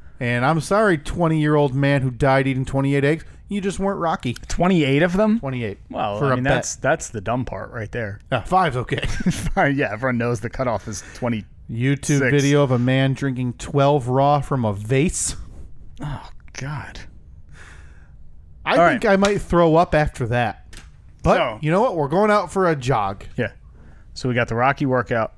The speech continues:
Speaker 2: waking up four A M, no problem. Five raw eggs each.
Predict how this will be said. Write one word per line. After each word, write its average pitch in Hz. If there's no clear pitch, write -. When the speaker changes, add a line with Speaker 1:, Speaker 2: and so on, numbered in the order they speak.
Speaker 2:
waking 117
up 110
four 151
A 143
M, 123
no 95
problem. 135
Five 131
raw 143
eggs 139
each. 117